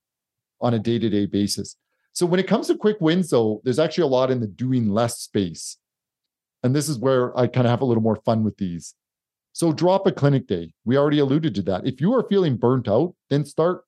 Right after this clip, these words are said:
cutting back, right? It's not only better for you, it is better for your patients. It is better for the system in the long term.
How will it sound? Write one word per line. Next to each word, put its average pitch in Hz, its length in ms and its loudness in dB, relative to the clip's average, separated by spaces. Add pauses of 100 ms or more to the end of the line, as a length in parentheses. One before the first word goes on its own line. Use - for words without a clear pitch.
cutting 127 540 -2
back, - 400 -4 (340)
right? 135 260 -2
It's 139 220 -4
not 143 300 0 (140)
only 147 240 0
better 117 340 0
for 110 180 -4
you, 180 420 -2 (220)
it 131 100 2
is 110 140 0
better 147 380 0
for 127 240 0
your 104 140 0
patients. 160 680 -4
It 120 100 0
is 110 100 0
better 127 460 -2 (120)
for 120 280 0
the 104 140 -2
system 127 520 -2
in 113 120 0
the 104 80 0
long 95 280 0
term. 95 260 -10